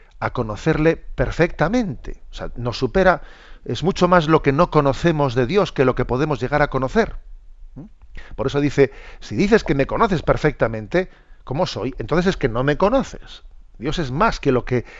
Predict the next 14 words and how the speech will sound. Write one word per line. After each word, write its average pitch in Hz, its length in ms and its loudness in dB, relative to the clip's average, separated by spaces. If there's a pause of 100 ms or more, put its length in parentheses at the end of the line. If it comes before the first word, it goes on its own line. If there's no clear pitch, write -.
(120)
la 117 160 0
mente 151 360 0
del 131 180 6
hombre 131 300 2
pueda 135 260 4
llegar, 117 420 4
¿no?, 131 240 2
a, 110 180 0 (760)
a 127 120 2
vislumbrar. 127 800 2 (1800)
Pero 135 180 6
al 120 100 4
mismo 208 320 2
tiempo, 151 540 4